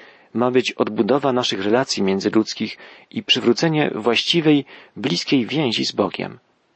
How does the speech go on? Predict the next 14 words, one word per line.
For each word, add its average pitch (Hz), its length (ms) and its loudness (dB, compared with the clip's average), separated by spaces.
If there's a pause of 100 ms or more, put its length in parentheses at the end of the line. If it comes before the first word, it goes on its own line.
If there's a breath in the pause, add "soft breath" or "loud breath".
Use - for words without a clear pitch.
(560 soft breath)
Musimy 127 300 2
zrobić 120 400 0
wszystko, - 440 0
żeby 98 200 2
naprawić 98 640 -2
zło, 123 320 2 (300 loud breath)
które 117 340 0
wyrządziliśmy 110 720 2
komuś 107 360 2
innemu. 104 520 -6 (600 soft breath)
Musimy 120 540 4
wyznać 131 440 0
grzech - 320 0
Bogu, 104 460 2